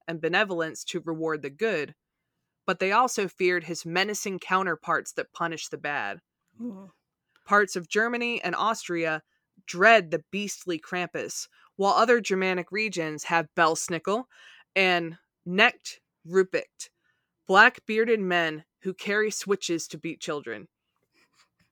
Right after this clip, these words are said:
Speaker 1: This feels so wrong to talk about, but we're just talking legend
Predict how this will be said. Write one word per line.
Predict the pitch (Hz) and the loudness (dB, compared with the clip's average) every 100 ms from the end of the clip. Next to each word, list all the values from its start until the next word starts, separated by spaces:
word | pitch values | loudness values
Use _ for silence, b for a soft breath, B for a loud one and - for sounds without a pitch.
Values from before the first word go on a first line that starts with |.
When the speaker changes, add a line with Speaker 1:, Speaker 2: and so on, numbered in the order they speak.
| _ _ _ - _ 320 - _ B B B - | _ _ _ -20 _ -20 -20 _ B B B -16
Speaker 1:
This | - 311 - | -2 0 4
feels | 247 - | 4 4
so | - 202 | 2 2
wrong | 170 165 180 | 4 2 0
to | 180 | -4
talk | - 190 190 | -2 -2 -2
about, | 202 196 190 - | -4 0 0 0
but | 208 | -2
we're | 240 | -2
just | 269 233 - | -2 -4 -6
talking | - 156 - 143 147 | -4 -4 -4 -6 -4
legend | 139 - - 175 | -4 -4 -8 -8